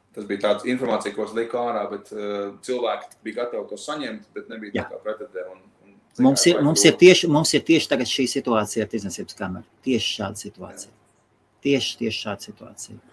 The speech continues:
Speaker 1: Un es nesaku, ka man nav
Speaker 2: Jā.
Speaker 1: problēma ziedot savu laiku, bet, kā jau es te tikko minēju, man jāsaprot, cik mans laiks ir vērts, jā, teiksim, jā.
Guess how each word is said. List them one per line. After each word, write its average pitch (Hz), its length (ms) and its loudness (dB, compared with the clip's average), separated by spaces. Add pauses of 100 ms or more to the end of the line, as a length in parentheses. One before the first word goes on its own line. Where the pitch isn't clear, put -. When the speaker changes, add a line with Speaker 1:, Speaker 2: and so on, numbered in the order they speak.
(160)
Speaker 1:
Un 120 200 -2
es 143 200 -4
nesaku, 139 340 -4
ka 120 160 -4
man 135 160 -4
nav 127 140 -2
Speaker 2:
Jā. 107 40 -4
Speaker 1:
problēma 110 380 -6
ziedot 113 320 -6
savu 110 240 -6
laiku, 120 240 -6
bet, 104 140 -10
kā 113 100 -8
jau 107 100 -6
es 101 60 -12
te 107 140 -10
tikko 107 260 -10
minēju, 104 320 -8
man 107 240 -16
jāsaprot, 101 480 -18
cik - 160 -20
mans 98 320 -20
laiks 101 320 -12
ir 98 80 -20
vērts, 101 420 -8
jā, 92 140 -14
teiksim, - 400 -20
jā. 92 140 -16